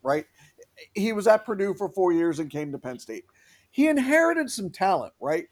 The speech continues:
But however, this is what, the point I wanna make about what Poindexter did last year.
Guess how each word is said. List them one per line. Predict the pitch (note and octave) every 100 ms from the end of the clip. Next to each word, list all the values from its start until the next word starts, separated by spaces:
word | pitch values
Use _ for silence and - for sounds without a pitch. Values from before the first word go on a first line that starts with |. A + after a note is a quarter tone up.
| _ _ _ -
But | G#3+
however, | G3 G#3+ G#3 G#3+ D#3 A2 - _ -
this | F3 A#3+
is | D4
what, | B3 A#3 G3+ -
the |
point | D#3+ G3 F#3
I |
wanna | F3 E3+ E3
make | D#3+
about | D3+ C#3+ C3
what | C3+ C3
Poindexter | C#3+ C#3 B2 A#2 - A2 G#2 - _ _ _ _ -
did | D3 B2
last | A#2 A2 -
year. | G#2+ F#2